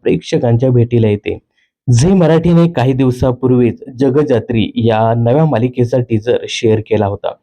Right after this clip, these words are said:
ही नवी मालिका कधी येणार याकडे प्रेक्षकांचं लक्ष लागलं होतं. अशातच आता या नव्या मालिकेसंदर्भात एक मोठी बातमी समोर आली आहे. तर मिळालेल्या माहितीनुसार या नव्या मालिकेमध्ये अभिनेत्री शिवानी सोनार ही प्रमुख भूमिका साकारताना दिसेल.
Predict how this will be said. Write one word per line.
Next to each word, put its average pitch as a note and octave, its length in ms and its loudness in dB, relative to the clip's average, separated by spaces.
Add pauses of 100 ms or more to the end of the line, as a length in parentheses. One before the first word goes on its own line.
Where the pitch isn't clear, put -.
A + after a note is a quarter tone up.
(400)
ही G#2+ 60 0
नवी G#2+ 300 4
मालिका B2 420 0
कधी C3 320 0
येणार G#2 260 -2 (300)
याकडे D#3 360 0
प्रेक्षकांचं A#2+ 800 -2
लक्ष A#2 300 0
लागलं A2 300 2
होतं. - 280 -2 (440)
अशातच D#3+ 480 0
आता A#2 340 -2
या A#2 240 2
नव्या A#2 280 2
मालिकेसंदर्भात A#2+ 880 -2 (160)
एक B2+ 200 -2
मोठी A2 300 2
बातमी A2+ 500 0
समोर G#2 360 0
आली G2+ 200 0
आहे. G2 140 -2 (720)
तर G#3+ 120 2
मिळालेल्या E3 520 4
माहितीनुसार C3 720 0
या A#2+ 260 0
नव्या B2 320 2
मालिकेमध्ये A#2+ 680 0 (120)
अभिनेत्री C#3 560 2
शिवानी D#3 440 0
सोनार G#2 420 -2
ही A2+ 120 -2
प्रमुख A#2+ 460 0
भूमिका A2 520 0
साकारताना A2 680 -2
दिसेल. A2 340 -2